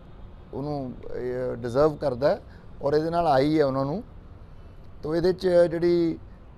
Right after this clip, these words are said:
ਦਸ ਜਿਹੜੇ, ਅ, ਵਹੀਕਲਸ ਰਾਉਂਡ ਅਪ ਹੋਏ ਹੈ,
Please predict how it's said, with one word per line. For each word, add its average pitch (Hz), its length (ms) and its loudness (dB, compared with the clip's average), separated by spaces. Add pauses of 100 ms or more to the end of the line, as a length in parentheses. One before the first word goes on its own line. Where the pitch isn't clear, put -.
(280)
ਦਸ 151 320 4 (540)
ਜਿਹੜੇ, 151 460 2
ਅ, 123 320 -4
ਵਹੀਕਲਸ 143 500 2
ਰਾਉਂਡ 147 300 2
ਅਪ 151 120 -2
ਹੋਏ 151 240 4
ਹੈ, 170 140 2